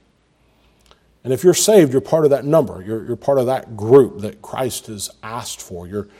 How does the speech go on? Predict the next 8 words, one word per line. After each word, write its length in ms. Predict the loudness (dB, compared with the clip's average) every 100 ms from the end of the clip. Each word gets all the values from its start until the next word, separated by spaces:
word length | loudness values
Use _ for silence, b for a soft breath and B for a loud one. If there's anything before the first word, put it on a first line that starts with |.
| b b
you're 80 | -14
part 260 | -6 -2 -2
of 240 | -4 -8 _
his 360 | -12 -8 -8 -10
people. 480 | -10 -10 -10 -20 _ _ _ _ _ _ _ _ _ _ _ _ _ _ _ _ _ _ _ _ _ _ _
And 80 | -10
so 180 | 0 0
Christ 680 | 0 2 2 2 -2 -10